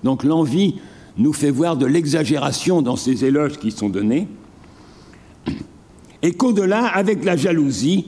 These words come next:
naît l'incrédulité. Et donc on ne croit pas justement à ces éloges, hein, euh, par jalousie. Mais, et je reviendrai sur ce point, au total, la mort éteint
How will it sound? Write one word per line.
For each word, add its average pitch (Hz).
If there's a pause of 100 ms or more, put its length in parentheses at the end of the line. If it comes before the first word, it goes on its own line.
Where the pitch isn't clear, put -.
(160)
naît 185
l'incrédulité. 135 (380)
Et 95
donc 120
on 104
ne 101
croit 135
pas 151
justement 110
à 101
ces 110
éloges, 120 (160)
hein, 127 (300)
euh, 120 (100)
par 143
jalousie. 87 (760)
Mais, 220 (920)
et 113
je 113
reviendrai 127
sur 104
ce 117
point, 175 (360)
au 226
total, 175 (720)
la 170
mort 208
éteint 190